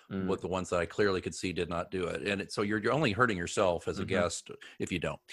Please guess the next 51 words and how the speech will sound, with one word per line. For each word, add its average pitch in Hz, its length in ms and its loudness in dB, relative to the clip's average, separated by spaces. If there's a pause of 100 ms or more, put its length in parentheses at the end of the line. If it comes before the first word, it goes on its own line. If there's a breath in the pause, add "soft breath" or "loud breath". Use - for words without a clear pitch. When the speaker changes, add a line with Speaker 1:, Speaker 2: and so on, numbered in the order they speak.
(320 loud breath)
Speaker 2:
Um, 104 320 4
okay, 196 380 4 (200 loud breath)
we're, 143 240 4
right 147 340 6
before 202 180 4
we 175 100 6
wrap 151 260 6
up 131 180 2
here, 98 160 2
though, 82 240 2
is 123 100 0
there 120 100 4
one 147 300 2
more 190 180 4
tip - 400 4
you 117 100 0
would 101 120 -2
give 117 400 4
P 120 140 2
R 117 120 8
practitioners 110 800 0 (320)
either 113 280 4
on 92 180 4
getting 95 240 2
themselves 147 420 2
on 147 100 0
a 143 40 0
show 123 560 2
or, 90 540 -4
or 87 260 -6
getting 120 160 2
their 101 80 0
clients 104 320 0
on 90 80 -2
a 85 60 -2
show? 82 60 -6
Is 80 100 -10
there 95 80 -2
one 117 200 2
more 131 140 0
thing 120 180 0
they 92 120 0
should 85 200 -2
really 98 260 0
know 90 260 2
that - 200 -6
most 90 280 -2
of 82 80 -4
them 87 120 -4
you 85 120 -4
think 80 220 -6